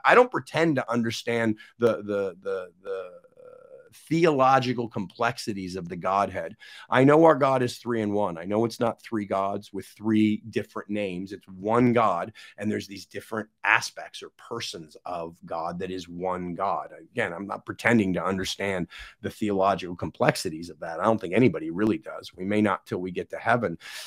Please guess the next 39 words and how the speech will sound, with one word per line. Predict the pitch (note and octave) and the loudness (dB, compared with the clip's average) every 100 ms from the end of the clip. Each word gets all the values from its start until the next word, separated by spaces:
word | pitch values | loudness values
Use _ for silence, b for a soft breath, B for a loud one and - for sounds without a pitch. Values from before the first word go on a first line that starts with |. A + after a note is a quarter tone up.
| B | B
But | A2+ C3 - | 4 6 6
I | A#2+ | 4
thought | - C3+ - | 6 4 6
to | C#3 | 4
myself, | B2 A2+ A#2+ G#2 | 4 4 0 2
"Why | A#2 C#3 | 6 8
don't | E3 | 8
you | C#3 | 6
say | B2+ C3+ B2 | 2 2 4
in | |
the | A#2 | 4
name | A#2 A#2+ | 4 4
of | A2 | 4
the | |
Lord?" | G#2+ A#2+ B2 F2 - _ B B _ | 6 6 6 2 -6 _ B B _
or | A#2 A#2+ | 4 4
in | |
the | A#2 | 6
name | A#2+ B2 | 6 6
of | A2 F2+ | 2 4
God, | A#2+ A#2 F#2+ F2 F#2+ b _ | 6 6 4 -2 -8 b _
or | A#2 B2 | 2 4
in | A#2+ | 4
the | A2+ | 2
names | A2 B2 C3+ C3+ A2 F#2 - G#2+ | 2 4 6 4 2 -2 -10 -14
of | |
the | G2+ | -14
Father, | - G#2+ G2+ G#2 | -6 -4 -2 -4
Son, | - G#2 G2 | -6 -6 -8
and | |
Holy | G2 F#2+ F#2 F2+ | -8 -8 -8 -12
Spirit? | - F2+ E2+ G#2 - | -14 -14 -14 -16 -10
I, | A#2 F#2 | -10 -6
I'm | A2+ B2+ | -4 -2
just | E3 - | -4 -6
thinking | F#3 F3 D#3+ | -8 -2 0
this | C#3+ B2 | 2 -2
through. | - C#3 D#3+ - - | -8 2 2 2 -6
I'm | F#2+ | -16